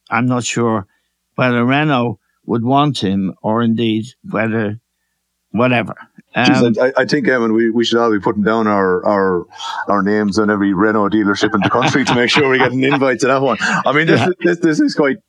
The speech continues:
Speaker 2: pricelessly funny. Uh, so this, this is a hundred fifty grand now that Tubridy is, is basically saying he got for,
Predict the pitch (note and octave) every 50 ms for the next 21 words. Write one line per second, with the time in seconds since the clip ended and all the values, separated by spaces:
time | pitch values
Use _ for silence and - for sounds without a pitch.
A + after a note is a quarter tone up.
0 | - F#3 G3 G3 - C3+ A#2 G#2+ - G#2 F#2+ A2+ A2+ G2+ - A#2+ A#2 A2 F#2+ E2
1 | D2+ - - - - - - - - - - G#2 G2 G2 F#2+ F#2 F2+ - C3 C#3
2 | C3+ A2+ C3+ D3 D#3 D3+ - - - - - C#3 C#3+ C#3 C#3+ C#3+ C#3+ C3 A#2+ A2
3 | B2 A#2 - - G#2+ G2 A#2 A2 G#2+ G#2 F#2+ G2 G2 F#2 F2 F#2+ F#2 - A#2 A#2
4 | G2+ A2 G2 F#2 F#2 F2+ E2+ F2 - - G#2 F#2 G#2+ G2+ G2+ - A#2 A#2 G2+ G#2
5 | G#2 G2 A2+ A2+ A2 G#2+ G#2 G2+ - - A2 G2 F#2 E2+